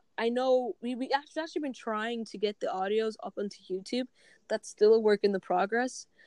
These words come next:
And if you guys do have spoken word videos that you want us to post up, send it our way. We have no problem featuring it in our YouTube vids. So let us know. Don't be shy. Don't be afraid. Like, we are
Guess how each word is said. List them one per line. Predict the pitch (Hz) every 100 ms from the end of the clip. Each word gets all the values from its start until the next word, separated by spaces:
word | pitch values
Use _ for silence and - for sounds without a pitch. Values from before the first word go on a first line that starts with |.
| _ _
And | 214 226
if |
you | 302
guys | 302 330
do | 214 220 220
have | 220 233 214 196 _ _ _ -
spoken | - 190 202 226
word | 190 277
videos | 277 190 180
that | -
you | 190
want | 190
us | 214
to | -
post | - 220 -
up, | 415 -
send | - - 277
it | 339
our | 202 240 240
way. | 175 - - - -
We | 247
have | 233
no | 214 233
problem | 254 - 226 196
featuring | - 202 226 190 151
it | 95 _
in | 196 202
our | 185
YouTube | 190 196 - - 202
vids. | - - - -
So | 214 190 190
let | 202 220
us | 285 -
know. | 214 202 202 - - _ _ _
Don't | 202 214
be | 247 233
shy. | - 190 185 180 196 -
Don't | - 190 196
be | 185
afraid. | - - 196 190 196 _ _
Like, | 190 190 -
we | 202 220
are | 214 202